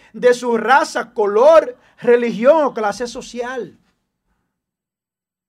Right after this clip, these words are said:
Pero de que eso, de que se esté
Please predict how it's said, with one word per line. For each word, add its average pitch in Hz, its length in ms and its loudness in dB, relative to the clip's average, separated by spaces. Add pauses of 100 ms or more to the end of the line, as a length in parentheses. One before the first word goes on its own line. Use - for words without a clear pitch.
(1500)
Pero 320 300 8
de 302 220 4
que 302 400 8
eso, 294 240 2
de 277 220 0
que 277 380 2 (1300)
se - 260 2
esté 311 360 6